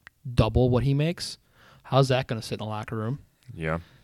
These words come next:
Speaker 1: And then also with the limited cap space he got, the only way to fit that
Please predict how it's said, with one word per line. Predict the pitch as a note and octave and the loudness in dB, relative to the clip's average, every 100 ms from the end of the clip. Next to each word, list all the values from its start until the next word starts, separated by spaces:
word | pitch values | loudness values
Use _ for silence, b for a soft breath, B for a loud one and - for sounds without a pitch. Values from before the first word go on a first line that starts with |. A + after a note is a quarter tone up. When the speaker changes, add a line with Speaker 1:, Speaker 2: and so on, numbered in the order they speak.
| - | -10
Speaker 1:
And | E2 | 0
then | D3 D#3+ C3+ C#3 | 4 6 6 4
also | C3 D3 C#3 A#2+ | 2 2 4 2
with | A#2+ | 2
the | - | 2
limited | B2 C#3 B2 | 4 6 4
cap | - B2 A#2+ | -2 0 2
space | D3+ D3 | 4 4
he | E3 | 2
got, | E3 F3 E3+ - | 2 2 0 -2
the | - | 2
only | C3 | 4
way | C3 C3 | 6 4
to | B2 A#2 | 2 0
fit | - C3+ C#3 | -2 -2 2
that | C3 | 0